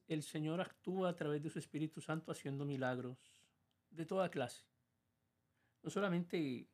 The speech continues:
milagros de salud como el que estamos viendo acá, sino en el área familiar, personal,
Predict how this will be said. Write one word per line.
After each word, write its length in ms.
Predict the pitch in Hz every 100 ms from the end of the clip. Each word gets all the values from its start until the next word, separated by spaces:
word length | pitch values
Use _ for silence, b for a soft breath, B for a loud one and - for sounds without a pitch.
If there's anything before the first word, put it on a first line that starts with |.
| _ _ _
milagros 560 | 135 139 131 143 165 135
de 180 | 131 117
salud 500 | - 131 131 208 226
como 240 | - 123 120
el 80 | 117
que 100 | 123
estamos 320 | - 131 135
viendo 240 | 131 131
acá, 320 | 123 127 127 - _ _ _ _ _ _ _ _ _ _ _ _ _ _ _ _ _ _ _ _ _ _
sino 640 | - 196 185 180 180 185 - _
en 180 | 180 175
el 140 | 165
área 500 | 156 165 185 165 147 _ _ _ _ _ _ -
familiar, 720 | 160 151 139 143 151 131 123 _
personal, 800 | - 139 - 143 131 131 113 -